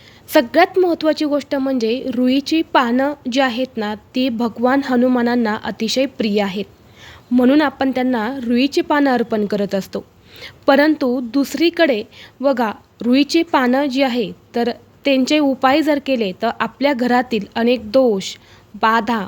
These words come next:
वाईट शक्ती, नकारात्मकता ही नष्ट होते आणि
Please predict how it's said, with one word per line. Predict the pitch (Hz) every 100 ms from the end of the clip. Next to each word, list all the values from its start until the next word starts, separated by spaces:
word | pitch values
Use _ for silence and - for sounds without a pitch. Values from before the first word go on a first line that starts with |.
| -
वाईट | 220 220 214 233 -
शक्ती, | - 262 247 - 208 196 214
नकारात्मकता | 220 220 254 254 254 247 - 214 180 - - -
ही | 302
नष्ट | 302 294 - 302
होते | 247 185 180 - _ - - -
आणि | 269